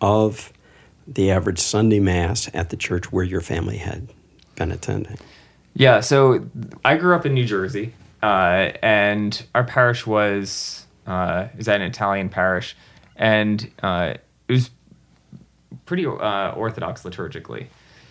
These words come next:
Speaker 2: So, uh, you know, eh, you know, growing up in the nineties, you kinda see a little bit of everything. Um, and it was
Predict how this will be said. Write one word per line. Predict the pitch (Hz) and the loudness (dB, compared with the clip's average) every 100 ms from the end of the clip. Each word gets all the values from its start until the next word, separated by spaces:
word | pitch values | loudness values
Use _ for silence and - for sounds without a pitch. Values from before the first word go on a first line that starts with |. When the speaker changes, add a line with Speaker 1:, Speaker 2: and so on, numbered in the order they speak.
| - | -16
Speaker 2:
So, | - 120 110 104 101 | 0 6 6 6 6
uh, | - 95 95 90 104 - _ - - - - _ _ _ _ - - - - - - - _ _ _ _ _ _ | 4 6 6 6 2 -4 _ -20 -20 -20 -20 _ _ _ _ -18 -14 -14 -16 -20 -20 -20 _ _ _ _ _ _
you | 131 | 4
know, | 113 107 95 | 6 6 4
eh, | 64 101 - - - | 2 -2 -4 -12 -2
you | 139 | 0
know, | |
growing | 120 123 123 | 4 4 4
up | 107 | 2
in | 113 | 2
the | 107 | 4
nineties, | 101 98 104 101 98 101 | 4 2 2 2 0 0
you | 104 | 0
kinda | 104 98 | 0 0
see | - 98 95 107 - | -2 -2 -2 -4 -8
a | - | -2
little | 98 95 | 0 0
bit | 87 | 0
of | 87 | 0
everything. | 92 92 92 92 90 90 110 | 0 0 -2 -2 -2 -4 -6
Um, | - 95 85 87 95 - _ - _ _ _ | -2 0 2 0 -4 -8 _ -20 _ _ _
and | 107 107 107 107 107 107 - _ _ _ _ | 2 4 4 2 0 -2 -6 _ _ _ _
it | - 113 | -2 0
was | 139 135 127 - | 2 0 -2 -6